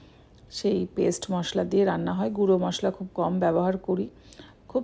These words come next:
তাড়াহুড়ো থাকলে তখন গুঁড়ো মশলা ব্যবহার করা হয়। তো মায়ের মাটন কারি রেসিপিটা শেয়ার করছি আপনাদের সাথে। পেঁয়াজ ভাজবে না,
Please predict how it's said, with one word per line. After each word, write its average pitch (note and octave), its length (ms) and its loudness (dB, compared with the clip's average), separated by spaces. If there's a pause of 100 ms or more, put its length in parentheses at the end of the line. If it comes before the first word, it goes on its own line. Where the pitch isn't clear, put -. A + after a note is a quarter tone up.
তাড়াহুড়ো F#3 420 4
থাকলে F#3 320 -2
তখন F#3 300 -2
গুঁড়ো F#3+ 200 2
মশলা F#3 320 0
ব্যবহার F3+ 360 2
করা F3+ 220 -2
হয়। G3 180 -4 (380)
তো G#3 80 -4
মায়ের F#3 320 2
মাটন F#3 360 -2
কারি F#3 240 0
রেসিপিটা F3+ 680 -2
শেয়ার B2 320 -2
করছি F3+ 320 -6
আপনাদের F3+ 360 -4
সাথে। G3 380 -8 (520)
পেঁয়াজ F3+ 340 2
ভাজবে F3+ 440 2
না, G#3 160 -2